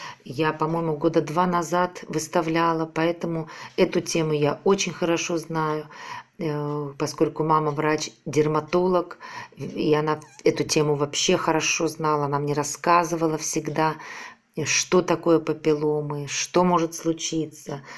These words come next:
Ну, вообще по-разному рассказывала про всё, и про лишаи, и про папилломы, и про, про всё, что только можно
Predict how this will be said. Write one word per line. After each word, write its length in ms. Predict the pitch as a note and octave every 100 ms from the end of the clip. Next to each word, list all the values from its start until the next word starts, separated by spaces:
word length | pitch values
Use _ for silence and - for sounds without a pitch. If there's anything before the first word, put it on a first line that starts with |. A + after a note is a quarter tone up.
| - _ -
Ну, 400 | A3+ A#3 - - -
вообще 320 | G3+ - A3+
по-разному 800 | - - F#3+ F3 C3+ B2+ C#3 C3+
рассказывала 680 | C#3+ - F3 E3 D3+ D3+
про 200 | D3+ F3
всё, 260 | E3 - C#3
и 80 | C#3
про 220 | C#3 E3+
лишаи, 600 | F3 F3 - F3+ E3+ E3
и 40 | E3
про 200 | - E3+
папилломы, 960 | E3+ F3 E3+ F3+ F3 E3 E3+ D#3+ E3
и 160 | E3 F3+
про, 300 | - - E3+ - - - - - - - -
про 120 | G3+
всё, 220 | - B3+
что 180 | B3 -
только 340 | A3 G3+ - F#3+
можно 480 | D#3+ C3 A#2 C3